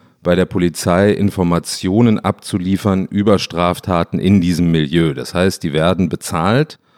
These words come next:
von der Staatskasse, die kriegen Aufwandsentschädigungen. Wir werden später noch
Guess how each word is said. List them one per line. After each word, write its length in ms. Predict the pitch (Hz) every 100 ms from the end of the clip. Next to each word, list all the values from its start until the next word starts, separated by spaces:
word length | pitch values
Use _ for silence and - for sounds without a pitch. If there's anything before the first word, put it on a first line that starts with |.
| _ _
von 600 | - - 92 101 104 117 90
der 100 | 90
Staatskasse, 880 | 82 85 - - 117 - 139 165 143
die 340 | 98 87 85
kriegen 320 | - 98 85
Aufwandsentschädigungen. 1400 | 71 104 123 110 98 107 - 120 117 110 113 117 120 120 _ _ _ _ -
Wir 160 | 92 82
werden 180 | 85
später 380 | 85 92 87 98
noch 260 | 90 85